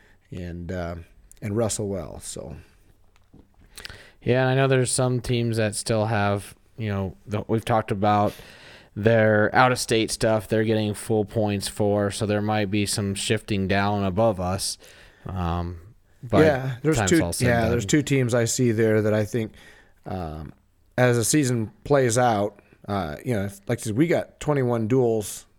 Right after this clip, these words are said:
Speaker 1: Uh, McCook is ahead of us. They got five duels.
Speaker 2: Mm-hmm.
Speaker 1: Um, and looking at their schedule, they got,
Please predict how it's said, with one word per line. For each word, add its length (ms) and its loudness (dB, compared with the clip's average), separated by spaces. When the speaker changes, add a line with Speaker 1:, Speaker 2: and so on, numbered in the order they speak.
Speaker 1:
Uh, 160 -6
McCook 420 -2
is 80 -4
ahead 220 2
of 100 0
us. 200 0
They 160 2
got 160 0
five 360 0
duels. 540 -4
Speaker 2:
Mm-hmm. 300 -2
Speaker 1:
Um, 460 -12
and 240 -4
looking 220 0
at 80 0
their 160 2
schedule, 400 0
they 100 2
got, 220 0